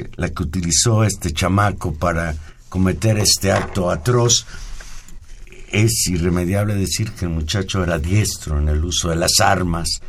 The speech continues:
por la manera en que la emprendió contra su maestra y sus compañeros. Hasta, de acuerdo con el...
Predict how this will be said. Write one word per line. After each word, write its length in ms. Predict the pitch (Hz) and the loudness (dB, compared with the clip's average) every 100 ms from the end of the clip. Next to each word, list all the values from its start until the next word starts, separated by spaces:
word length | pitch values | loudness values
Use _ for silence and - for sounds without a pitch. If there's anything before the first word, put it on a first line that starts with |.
| - - - - | -12 -12 -12 -12
por 240 | - 78 82 | -2 2 4
la 140 | 82 | 2
manera 460 | 85 87 95 95 92 | 2 2 2 2 0
en 180 | 85 78 | -2 -4
que 340 | - 73 71 - - - - - - | -2 0 0 -4 -8 -10 -12 -12 -4
la 100 | 85 | -2
emprendió 640 | 80 76 85 87 95 95 | -2 0 0 2 2 0
contra 340 | 92 82 78 76 | 0 -2 -2 -2
su 140 | 80 | 0
maestra 600 | 76 80 85 - 80 80 78 - - - - | 2 2 2 -2 -2 -2 -4 -8 -14 -14 -8
y 40 | |
sus 240 | - - - | -4 -2 0
compañeros. 800 | 98 92 101 127 139 123 - - - - - - - - - - - - - - - - - | 2 2 4 4 4 4 0 -2 -8 -14 -14 -14 -12 -10 -10 -12 -16 -18 -20 -20 -18 -6 -2
Hasta, 280 | 127 - - - - - - - - - - | -2 -2 -12 -12 -14 -14 -12 -10 -10 -10 -4
de 100 | 123 | 0
acuerdo 460 | 131 175 185 185 165 | 2 4 4 4 2
con 300 | 147 139 135 | 2 4 6
el... 360 | 135 127 110 | 6 6 4